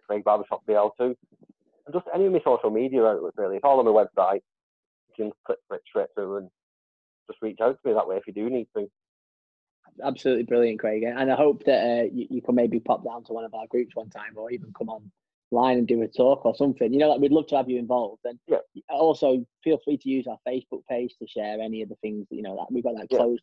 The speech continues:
Speaker 2: Facebook group. Share any of your things, or even if yourself or you wanna open up and connect with people, that's what it's there for. So consider yourself an honorary member of the Talk About It Mate community.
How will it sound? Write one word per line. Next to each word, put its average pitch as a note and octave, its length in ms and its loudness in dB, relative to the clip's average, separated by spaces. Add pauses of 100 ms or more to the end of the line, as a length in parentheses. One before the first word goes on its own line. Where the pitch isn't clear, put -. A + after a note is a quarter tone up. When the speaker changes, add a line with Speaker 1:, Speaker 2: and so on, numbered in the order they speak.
Speaker 2:
Facebook B2 380 -2
group. B2+ 240 2 (420)
Share A2+ 260 2
any B2+ 140 0
of A#2 60 -2
your A#2+ 100 0
things, A#2+ 240 0
or B2+ 160 4
even C3+ 220 4
if A#2+ 180 -6
yourself C3 460 -2
or A#2 120 -8
you A2+ 220 -4
wanna A#2 180 -6
open G#2+ 360 -10
up G#2+ 160 -14
and - 180 -14
connect - 200 -14
with - 120 -16
people, G2+ 360 -10 (300)
that's - 220 0
what A2+ 140 -2
it's G#2+ 100 -8
there A#2+ 300 0
for. A#2+ 200 0
So A#2 280 -6
consider C#3 320 0
yourself B2+ 460 2 (320)
an B2 80 -4
honorary B2 320 -2
member A2+ 400 -6
of G#2+ 120 -14
the A2 60 -12
Talk A2 280 -4
About A2 200 -6
It G#2+ 60 -8
Mate G#2 220 -8
community. G#2+ 520 -10